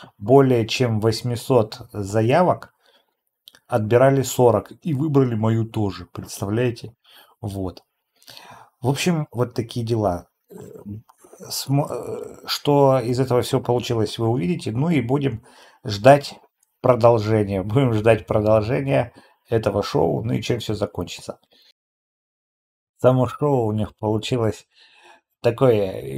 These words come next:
веселенькое, там эти видюшки прикольные, там, ну, есть на че посмотреть, ну, поржать, конечно же, вот. Жюри у них там, живчики такие сидят,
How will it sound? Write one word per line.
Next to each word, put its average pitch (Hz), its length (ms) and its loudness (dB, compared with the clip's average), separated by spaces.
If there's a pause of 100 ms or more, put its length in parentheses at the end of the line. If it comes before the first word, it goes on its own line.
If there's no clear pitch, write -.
веселенькое, 127 800 0
там 113 300 0
эти 107 180 -6
видюшки 135 500 0
прикольные, 120 760 0
там, 110 420 0 (600)
ну, 156 140 -2
есть 127 280 0
на 120 80 -6
че 113 140 -6
посмотреть, 127 680 -2
ну, 131 800 -4 (100)
поржать, 107 480 2
конечно 107 500 -6
же, 85 140 -10 (140)
вот. 104 460 -2 (760)
Жюри 135 520 0
у 156 100 -2
них 117 240 -4
там, 104 260 0 (300)
живчики 143 560 0
такие 127 400 -2
сидят, 117 540 -2